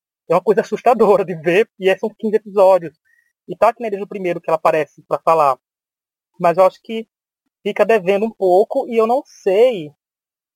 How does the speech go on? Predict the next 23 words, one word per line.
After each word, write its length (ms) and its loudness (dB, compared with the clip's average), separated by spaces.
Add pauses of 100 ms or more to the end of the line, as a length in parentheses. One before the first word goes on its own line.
(120)
como 260 2
ela 140 4
vai 220 2
dar 440 4 (1400)
continuidade 560 0
a 80 2
isso, 300 -10
e 20 -2
o 80 -4
programa 380 -2
vai 100 0
querer 240 0
ver 220 0
isso, 340 -10
mas 300 -2
eu 100 0
acho 400 0 (360)
que, 340 -8 (400)
concordando 560 -2
com 100 -12
vocês, 320 -4 (680)
que 140 0
ela 140 4